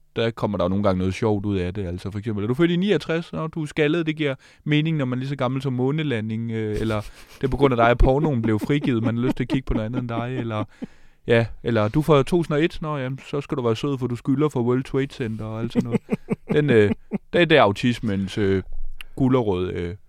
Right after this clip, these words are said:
Speaker 1: kommer frem på stand-up-scenen for mig.
Speaker 2: Ja, så du, du,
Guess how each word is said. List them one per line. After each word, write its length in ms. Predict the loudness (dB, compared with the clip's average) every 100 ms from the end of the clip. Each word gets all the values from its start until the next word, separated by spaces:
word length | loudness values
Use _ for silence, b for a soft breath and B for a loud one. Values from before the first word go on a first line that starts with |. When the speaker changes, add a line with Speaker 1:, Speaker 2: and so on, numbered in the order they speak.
| -12
Speaker 1:
kommer 220 | -4 -2
frem 300 | 0 -2 -2
på 240 | -2 -2 -4
stand-up-scenen 540 | -4 -4 -4 -4 -6
for 120 | -6
mig. 220 | -6 -8 -8 -4
Speaker 2:
Ja, 180 | -2 -4 -10 _
så 140 | -4
du, 100 | -2 0
du, 80 | -2